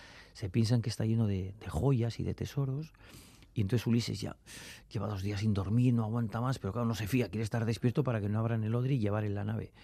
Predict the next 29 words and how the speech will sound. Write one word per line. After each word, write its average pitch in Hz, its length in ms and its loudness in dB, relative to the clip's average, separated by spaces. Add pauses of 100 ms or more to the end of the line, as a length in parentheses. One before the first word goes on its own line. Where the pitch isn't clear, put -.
(380)
Y 123 60 -6
entonces 110 200 2
ya 143 100 0
ve 147 100 0
Ítaca 147 480 2
al 113 80 -4
fondo 151 400 0
y 156 40 0
se - 120 -2
duerme. - 440 -4 (480)
Y - 40 -10
en 92 60 -4
ese 90 160 -6
momento 87 540 -2 (540)
los 87 180 -2
marineros 82 540 -6
de - 100 -20
Ulises, 90 320 -6
sus 156 180 6
compañeros, 110 580 4
abren 90 240 -2
el 80 140 -6
odre 80 220 -6
y 82 40 -4
claro, 95 340 2 (320)
salen 95 300 0
todos 127 240 6
los 123 140 4
vientos 127 540 4